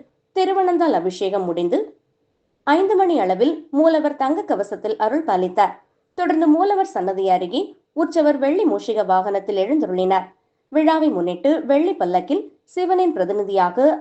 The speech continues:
அஸ்திர தேவரும் விநாயகரின் பிரதிநிதியாக அங்குச தேவரும் புறப்பாடாகி கோவில் குளத்து படித்துறையில் எழுந்தருளினர். அங்கு அவர்களுக்கு பிச்சை குருக்கள் தலைமையில்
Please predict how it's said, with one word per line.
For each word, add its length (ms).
அஸ்திர 220
தேவரும் 380
விநாயகரின் 560
பிரதிநிதியாக 720
அங்குச 400
தேவரும் 360
புறப்பாடாகி 680
கோவில் 360
குளத்து 340
படித்துறையில் 580
எழுந்தருளினர். 720
அங்கு 200
அவர்களுக்கு 480
பிச்சை 320
குருக்கள் 400
தலைமையில் 420